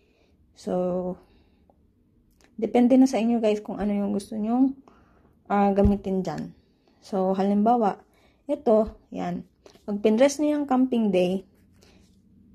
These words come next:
tapos, ipipress nyo rin ito. Yan.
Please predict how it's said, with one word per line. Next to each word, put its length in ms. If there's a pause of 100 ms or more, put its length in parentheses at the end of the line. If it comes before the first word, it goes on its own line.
tapos, 720 (400)
ipipress 560
nyo 80
rin 160
ito. 400 (520)
Yan. 320